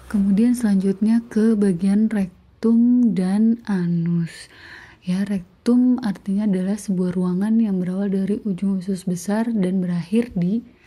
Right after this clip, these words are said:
anus. Fungsinya adalah sebagai tempat penyimpanan sementara si feses sebelum keluar lewat anus.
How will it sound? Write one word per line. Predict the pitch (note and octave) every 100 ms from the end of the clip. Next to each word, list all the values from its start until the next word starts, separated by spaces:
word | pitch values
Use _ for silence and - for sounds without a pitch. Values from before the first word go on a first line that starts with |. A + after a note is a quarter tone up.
| _ _
anus. | F#3+ E3 D#3+ D#3 - - -
Fungsinya | - G#3 G3+ A3+ C4+
adalah | G#3+ A3+
sebagai | A#3+ G3 F#3+ A3
tempat | G#3 F#3 A3 A3+ G3+
penyimpanan | F#3 F3+ G3 G3 G#3+
sementara | G3 F3+ F#3 G3
si | A3 G3
feses | - F3 - G3+ G#3+
sebelum | F#3 E3+ E3+ G#3+ A3+ - - _ _ _
keluar | - F#3 F#3+ G3+ A3 A3+ - - _ -
lewat | F#3 F3+ A3 - _ -
anus. | F#3 E3 D#3+ - -